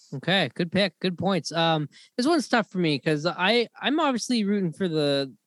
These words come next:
the Avs here. Um, you know, you can't deny their firepower. They got, you know, Rantanen,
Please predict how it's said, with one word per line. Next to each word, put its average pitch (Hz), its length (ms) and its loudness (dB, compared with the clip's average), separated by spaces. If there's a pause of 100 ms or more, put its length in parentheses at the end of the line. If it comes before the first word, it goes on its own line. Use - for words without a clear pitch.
the 156 80 -2
Avs 143 320 0
here. 120 340 -2 (540)
Um, 147 420 2
you 175 140 0
know, 135 280 0
you 156 300 -6
can't 226 340 0
deny 175 300 2
their 156 140 0
firepower. 127 500 -2
They 127 140 -2
got, 127 300 0 (120)
you 135 160 -6
know, 98 180 -12
Rantanen, 110 460 -4